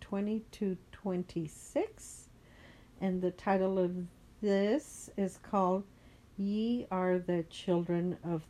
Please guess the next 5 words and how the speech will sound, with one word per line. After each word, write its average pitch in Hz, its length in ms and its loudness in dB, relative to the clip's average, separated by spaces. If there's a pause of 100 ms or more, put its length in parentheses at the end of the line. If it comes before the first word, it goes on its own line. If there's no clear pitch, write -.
the 160 100 0 (140)
Covenant. 156 560 -4 (1600)
And 175 160 -2
so - 140 -6
basically, 170 880 -2